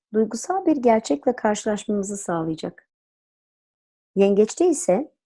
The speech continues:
Merkür'le kavuşumda ve dikkatinizi ne hissettiğinize, kişisel olarak nasıl,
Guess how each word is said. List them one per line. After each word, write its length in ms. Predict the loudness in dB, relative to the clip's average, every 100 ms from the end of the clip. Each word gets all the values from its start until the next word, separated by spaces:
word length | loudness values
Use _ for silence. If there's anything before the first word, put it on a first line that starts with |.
| _ _ _ -4
Merkür'le 720 | 2 2 2 2 2 2 -4 -8 _ _ -2
kavuşumda 800 | 2 2 0 -4 0 0 -2 -8 _ _ _ 2
ve 300 | 2 2 -4 _ _ _ -12 -2
dikkatinizi 720 | -2 2 0 2 0 2 2
ne 80 | 4
hissettiğinize, 1120 | 2 0 0 -4 -4 -2 0 -2 -2 -2 -2 _ _ _ _
kişisel 460 | -4 -2 0 2
olarak 340 | 4 4 2 0
nasıl, 340 | -4 0 -2